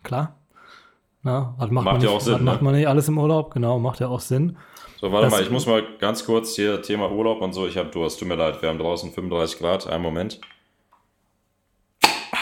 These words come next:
Speaker 1: Ah, immer wieder schön, das zu hören, oder?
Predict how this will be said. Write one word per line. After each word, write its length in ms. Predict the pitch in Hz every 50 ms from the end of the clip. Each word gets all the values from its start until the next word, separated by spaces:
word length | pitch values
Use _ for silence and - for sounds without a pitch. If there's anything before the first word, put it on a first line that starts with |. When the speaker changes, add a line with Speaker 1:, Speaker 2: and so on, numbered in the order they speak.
| - - - - - - - - - - _ _ _ _ _
Speaker 1:
Ah, 880 | - 123 110 104 98 90 87 80 78 - - - - - - - - - _ _ _ _
immer 220 | - 135 131 139 131
wieder 180 | 131 123 123 110
schön, 280 | - - 127 120 110
das 220 | 107 104 98 - -
zu 120 | - 104
hören, 200 | 107 110 104 101
oder? 360 | 113 120 123 135 131 131 -